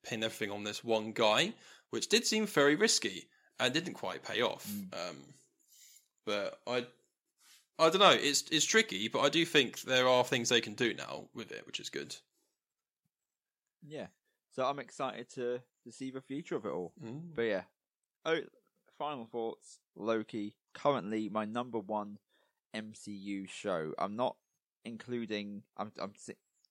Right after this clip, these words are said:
Speaker 2: talking post-Disney here. So I'm
Speaker 1: Yeah.
Speaker 2: not quite including Agents of shield, 'cause that has, in all fairness to it, like, seven seasons back,
Speaker 1: <laughs>
Speaker 2: seven seasons backing it up.
Speaker 1: Yeah.
Speaker 2: So, um, we'll see. But it may be even still, but I haven't thought about that.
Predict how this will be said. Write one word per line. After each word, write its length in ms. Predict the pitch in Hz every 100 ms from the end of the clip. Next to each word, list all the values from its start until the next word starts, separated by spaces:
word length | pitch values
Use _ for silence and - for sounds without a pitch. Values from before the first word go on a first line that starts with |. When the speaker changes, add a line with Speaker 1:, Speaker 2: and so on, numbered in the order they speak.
| _ -
Speaker 2:
talking 240 | 120 113
post-Disney 680 | - 107 - 101 85 80 - _ _ _ _ _ _ _ _ -
here. 180 | 82 -
So 120 | 135
I'm 60 | 98
Speaker 1:
Yeah. 100 | 85
Speaker 2:
not 160 | - -
quite 160 | 107
including 580 | 98 107 98 90 87 90 _ _ _ _ _ _ -
Agents 280 | 104 92 92
of 100 | 85
shield, 380 | 92 85 82 _ -
'cause 140 | 98
that 260 | 92 98 -
has, 420 | 92 85 - - -
in 80 | 95
all 80 | 90
fairness 300 | 98 85 -
to 80 | 87
it, 140 | - -
like, 160 | 87
seven 340 | - - 92 92
seasons 380 | 98 87 82 -
back, 160 | 85
Speaker 1:
<laughs> 100 | 143
Speaker 2:
seven 300 | 135 104 92
seasons 440 | - 107 85 85 -
backing 320 | - - 85
it 80 | 82
up. 240 | 85 - - _ - -
Speaker 1:
Yeah. 180 | 78 - -
Speaker 2:
So, 420 | - 98 87 90
um, 360 | 87 87 87 87 _ _ _ -
we'll 100 | 98
see. 320 | - 82 82 _ _
But 120 | - 139
it 180 | -
may 180 | 175 190
be 120 | 185
even 220 | 170 147 143
still, 380 | 147 117 95 _ -
but 120 | 117
I 120 | 95 107
haven't 280 | 95 -
thought 140 | 95 71
about 180 | 67 -
that. 140 | -